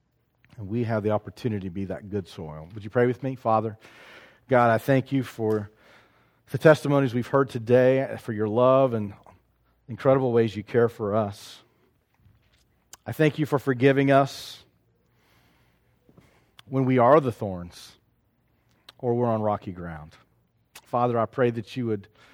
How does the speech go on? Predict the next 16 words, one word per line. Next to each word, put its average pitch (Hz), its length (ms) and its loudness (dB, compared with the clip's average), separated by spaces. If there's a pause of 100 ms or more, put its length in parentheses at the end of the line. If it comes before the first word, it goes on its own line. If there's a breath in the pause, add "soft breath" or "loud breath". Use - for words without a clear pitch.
(200 soft breath)
show 135 360 2
us 113 240 0
not 117 200 -6
only 120 180 -4
how 107 140 -6
to 104 80 -4
follow 113 400 0
you, 92 240 -8
but 98 180 -12
this 127 200 -8
would 110 120 -10
be 110 80 -6
real 117 480 0
in 104 140 -10
our 95 180 -6
lives. 85 600 -12